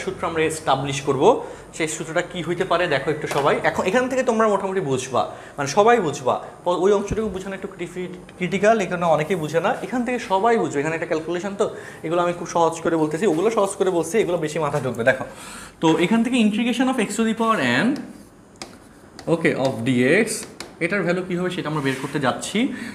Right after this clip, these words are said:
তো সেটার কেসে দেখো, এটাকে একটু আমরা modify করি, x to the power n, এই n-টাকে যদি তুমি বাম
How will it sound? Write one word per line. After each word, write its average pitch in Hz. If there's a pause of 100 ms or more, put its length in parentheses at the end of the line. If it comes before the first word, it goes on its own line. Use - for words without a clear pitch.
তো 165 (180)
সেটার 202
কেসে 240
দেখো, 131
এটাকে 151
একটু 170
আমরা 147 (140)
modify 147 (100)
করি, 135 (100)
x -
to 160
the 156
power 170 (280)
n, 214 (420)
এই 156 (120)
n-টাকে 175
যদি 185
তুমি 190
বাম 139